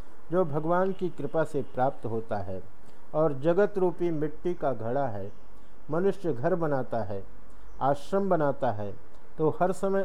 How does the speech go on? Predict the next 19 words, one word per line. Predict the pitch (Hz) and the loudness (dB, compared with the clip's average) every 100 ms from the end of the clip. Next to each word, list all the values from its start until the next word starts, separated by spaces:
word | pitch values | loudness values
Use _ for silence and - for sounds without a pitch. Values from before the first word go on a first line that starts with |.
| 175 | 0
उसको | - - 180 | -2 0 0
हरा | - 135 165 | 0 2 2
भरा | 135 143 139 | 2 2 2
रखना | 120 110 151 143 | 2 0 -2 -2
चाहता | 113 104 - 104 | 0 -2 -2 -2
है। | 92 90 - - - - - - 135 | -2 -2 -4 -4 -4 -4 -4 -4 0
जीवन | 170 196 208 180 | 4 6 6 4
भर | 190 | 2
इसी | 185 165 202 | 2 0 0
प्रयास | 180 165 165 175 - | 0 2 4 4 2
में | 170 147 | 0 2
लगा | 147 165 | 2 2
रहता | 143 135 156 147 | 2 0 0 0
है | 151 165 165 - - - - | 0 -2 -2 -4 -4 -4 2
कि | 185 | 2
उसमें | 185 190 196 | 2 0 0
कोई | - 180 185 | 0 0 0
कमी | - 143 165 | 0 0 0
न | 147 143 | 0 0